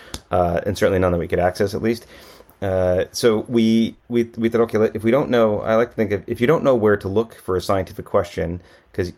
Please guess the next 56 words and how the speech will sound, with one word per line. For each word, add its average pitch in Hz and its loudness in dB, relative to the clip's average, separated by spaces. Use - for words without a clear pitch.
'cause 92 -4
we 107 2
don't 127 4
know 147 2
what 101 2
part 98 4
of 87 0
the 87 0
body 90 4
would 85 -2
be 87 -2
the 82 -6
most 95 0
impacted 98 -2
by 85 -4
a - -4
year 87 -4
in 85 -8
space, - -8
um, 80 -12
you 92 -10
know, 85 -8
any 107 0
of 98 2
those 87 -2
things 90 -4
I 87 -2
just 82 -6
listed. 92 -2
So - 2
I 139 6
always 165 -2
think 120 2
if 120 0
you 120 2
don't 147 2
know 127 4
where 107 4
to 107 -2
look 90 0
for - -2
a 87 -2
scientific 87 -4
question, 85 -2
the 80 -8
best 95 -2
place 90 -2
to 98 -6
look 113 2
is 90 -4
everywhere 92 2
that 80 -6
you 82 -8
possibly 80 -4
can, 117 -2
because 85 -4